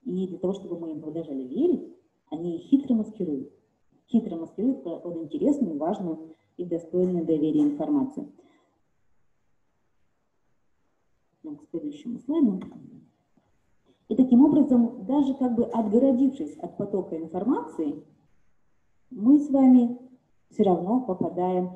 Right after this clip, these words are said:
в мир фейков. Что такое фейк, собственно? Это специально сделанная, недостоверная, ложная информация.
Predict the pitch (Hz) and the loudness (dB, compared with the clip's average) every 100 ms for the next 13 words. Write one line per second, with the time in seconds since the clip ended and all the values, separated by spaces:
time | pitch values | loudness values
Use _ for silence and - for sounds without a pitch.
0 | - 165 165 180 165 - 175 147 143 131 | -12 -10 -4 -2 -4 -6 -4 -4 -6 -12
1 | - _ _ _ _ _ - 294 254 202 | -14 _ _ _ _ _ 2 4 6 4
2 | - 175 - 143 - 285 294 - 247 262 | 4 -2 -4 -12 -6 0 2 4 4 4
3 | 214 - 220 - 226 208 180 160 160 170 | 0 -2 -8 0 2 4 2 0 -2 0
4 | 196 269 302 302 220 220 214 185 175 180 | 4 8 10 8 4 2 2 2 0 -2
5 | 175 214 269 214 165 - 180 190 240 240 | 0 6 8 8 2 -6 0 2 4 4
6 | 160 - 190 - 180 156 143 - 262 | 2 -6 -10 -10 -10 -6 -8 -10 -20